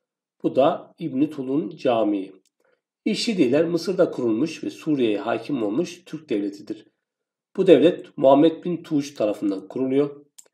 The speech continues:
Bu devletin önemi ne arkadaşlar? Bu da yine,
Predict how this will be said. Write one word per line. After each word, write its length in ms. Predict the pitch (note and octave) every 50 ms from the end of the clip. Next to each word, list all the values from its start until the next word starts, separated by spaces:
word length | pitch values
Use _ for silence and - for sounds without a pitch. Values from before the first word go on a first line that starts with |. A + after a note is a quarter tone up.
| _ _ _ _ _ _ _ _ _ _ _ _ -
Bu 100 | G#3 G#3+
devletin 380 | A#3 A3 G3+ E3+ D3+ - E3 C#3+
önemi 240 | B2+ B2+ A#2+ A#2
ne 140 | A2+ A2+ G#2+
arkadaşlar? 600 | G2+ G2 - - G#2+ G2+ - - D#3+ F#3 A#3 - - - _ _ _ -
Bu 60 | A3
da 60 | A3
yine, 360 | F#3+ D#3+ C#3 C3 B2+ D3 -